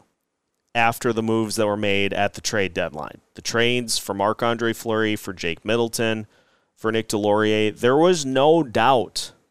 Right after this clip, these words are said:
after that point that the Minnesota Wild were going for the Stanley Cup. And so we as fans want to tune in to see if they have the ability to do it. And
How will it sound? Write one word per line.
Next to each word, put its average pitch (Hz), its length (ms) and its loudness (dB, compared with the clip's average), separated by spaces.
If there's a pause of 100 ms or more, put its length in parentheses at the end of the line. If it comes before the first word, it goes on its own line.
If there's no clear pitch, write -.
(220)
after 127 380 0
that 104 240 2
point 98 320 -4
that 101 120 -4
the - 80 -10
Minnesota 123 440 2
Wild 110 400 4
were 104 140 -2
going 127 520 0
for 113 460 0
the 110 160 -4
Stanley 104 440 -2
Cup. - 380 -2 (100)
And 104 160 -8
so 107 400 2 (460)
we 139 400 0
as 131 260 0
fans 127 760 0 (100)
want 110 440 0
to 127 100 -4
tune 131 340 -2
in 110 460 0
to 113 120 -4
see 117 420 -2
if 110 220 -4
they 113 220 2
have 110 300 0
the 113 120 0
ability 95 500 -2
to - 140 -6
do 135 240 0
it. - 220 -6 (720)
And 147 600 0